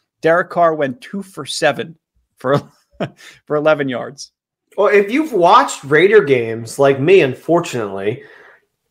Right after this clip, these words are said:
Speaker 2: y-, you see that the way that they play second halves, it's safe. It's, it's so safe. It's run the ball,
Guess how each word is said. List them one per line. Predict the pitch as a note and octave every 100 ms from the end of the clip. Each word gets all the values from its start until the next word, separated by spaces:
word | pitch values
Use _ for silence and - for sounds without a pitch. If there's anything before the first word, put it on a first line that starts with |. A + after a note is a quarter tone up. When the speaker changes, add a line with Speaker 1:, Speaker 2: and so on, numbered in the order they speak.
| _
Speaker 2:
y-, | - - D#3 D3+ D3+
you | E3 G3+ F3+
see | - - G#3 C4+ C#4+
that | D3 A#2+ A#2+ A2+ - _ _ _ _ -
the | E3
way | F3
that | A#3+ -
they | F#4
play | F#4 G3+
second | F#3+ - F#3+ F3+
halves, | C#3+ D3 B3 D#3+ C3 - - -
it's | D3+ D#3
safe. | - - - A#3 D#4+ - - - _ _ _ _ _ _ _ -
It's, | F3+ - - - - _
it's | - F#3 -
so | - - G#3+ A3+ B3
safe. | - G#3+ G3+ F#2+ - - -
It's | C#3+ C#3+ C#3 - - _ _ _ _ _
run | C3+ E3+ G#3+
the |
ball, | G3 F#3+ F3+ F3 E3+ E3+ -